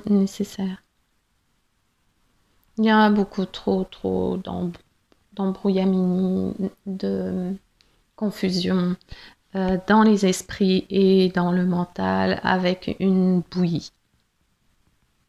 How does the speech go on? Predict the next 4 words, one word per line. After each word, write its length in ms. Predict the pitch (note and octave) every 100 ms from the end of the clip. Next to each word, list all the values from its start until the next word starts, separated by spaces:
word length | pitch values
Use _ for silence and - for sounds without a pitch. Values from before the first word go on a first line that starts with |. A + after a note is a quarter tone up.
| _ _ _ _ _ _ _ _ _ _ _ _ _ _ _ _ _ _ _ _ _ _ _ _ _ _ _ _
Soyez 320 | - G3 F#3+
clair, 480 | - F#3+ F3+ E3+ F3 - _ _ _ _ _ _ _ _ _
soyez 340 | - - F#3 F3+
transparent, 760 | - G3 - - G3 G3 G3+